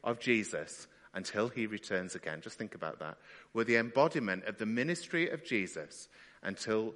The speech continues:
he returns again. Empowered by the Spirit, equipped to carry on doing what he did. So let's dig into this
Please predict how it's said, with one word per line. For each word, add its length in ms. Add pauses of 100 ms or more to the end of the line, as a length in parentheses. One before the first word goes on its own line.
he 180
returns 520
again. 280 (480)
Empowered 600
by 180
the 100
Spirit, 500 (340)
equipped 640
to 100
carry 400
on 180
doing 500 (500)
what 300
he 380 (360)
did. 220 (840)
So 140
let's 200
dig 160
into 300
this 240